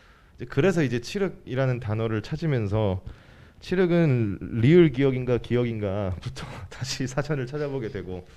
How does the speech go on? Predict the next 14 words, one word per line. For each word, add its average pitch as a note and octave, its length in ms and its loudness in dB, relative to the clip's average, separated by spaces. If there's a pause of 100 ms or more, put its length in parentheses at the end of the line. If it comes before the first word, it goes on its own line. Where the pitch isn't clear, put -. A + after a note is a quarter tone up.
(640)
그 A2+ 100 -18
확실하게 C3 440 -6
안 G#2+ 220 -4
게 A2 120 -4
이제 F#2+ 120 -6
기억이라는 G#2+ 920 -4
거, F#2+ 60 -8
흑색이라는 G#2+ 1000 -6
거, A2 200 -10
어떤 - 200 -12
빛깔에 B2+ 460 -2
대한 F#2 480 -2
단어라는 F#2+ 540 -4
거 A2+ 180 -8